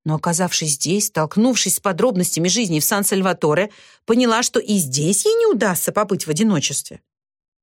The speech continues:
Из Лондона эти подробности не были видны. Оттуда Сан-Сальваторе представлялся восхитительно пустым.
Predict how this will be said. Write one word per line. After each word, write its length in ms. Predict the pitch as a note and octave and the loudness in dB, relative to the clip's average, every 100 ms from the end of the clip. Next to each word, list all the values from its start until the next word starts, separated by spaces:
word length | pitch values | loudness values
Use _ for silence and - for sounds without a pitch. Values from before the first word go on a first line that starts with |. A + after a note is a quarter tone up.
| _ | _
Из 200 | - A3 | -2 0
Лондона 400 | A#3+ D#4+ E4 D#4 | 2 2 2 0
эти 180 | D#4 C#4 | 0 -2
подробности 600 | B3+ C4+ C#4 B3 B3+ - | -2 0 2 2 0 0
не 180 | C#4 G#3 | 2 2
были 200 | C#3+ C#3 | 0 -2
видны. 400 | D#3+ F3+ C3+ - _ _ _ _ _ | -4 -4 -4 -6 _ _ _ _ _
Оттуда 420 | - - C4+ A3+ G3 | -4 -2 0 0 2
Сан-Сальваторе 760 | G#3 G3+ A3 G#3 G#3+ B3 A#3+ | 0 0 0 0 2 2 2
представлялся 760 | - G3 - G3 G#3 G3+ - F3 | 0 -4 -2 0 2 2 0 -2
восхитительно 960 | F3+ C#4+ - B3 - A#3 - F#3+ F#3 | -2 -2 -2 -6 -4 -6 -4 -2 -4
пустым. 600 | - F3+ - - - - | -4 -8 -8 -10 -12 -14